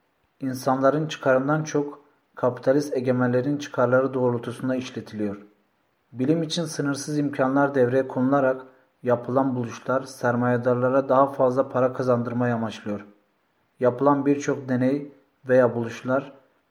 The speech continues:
doğaya veya insanlığa geri dönülemez zararlar veriyor. Örneğin laboratuvar ortamında yaratılan bir virüs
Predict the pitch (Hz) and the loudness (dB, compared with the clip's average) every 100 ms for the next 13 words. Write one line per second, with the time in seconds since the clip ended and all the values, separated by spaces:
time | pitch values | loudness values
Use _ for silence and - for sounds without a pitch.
0 | 123 123 123 139 143 139 139 135 127 127 | 0 4 6 6 2 4 4 4 2 -2
1 | 123 123 135 135 131 135 135 127 131 139 | -2 0 0 2 2 2 2 0 2 2
2 | 135 127 120 120 123 120 113 104 101 - | 0 2 2 2 2 2 0 -4 -6 -12
3 | _ _ _ _ _ _ - 127 135 160 | _ _ _ _ _ _ -2 -2 0 -2
4 | 165 151 147 143 143 160 165 156 151 147 | 2 2 4 2 2 4 6 6 4 0
5 | 151 156 147 143 143 156 147 156 143 135 | 2 4 4 4 0 0 0 -2 -2 -4
6 | 143 143 | -4 -6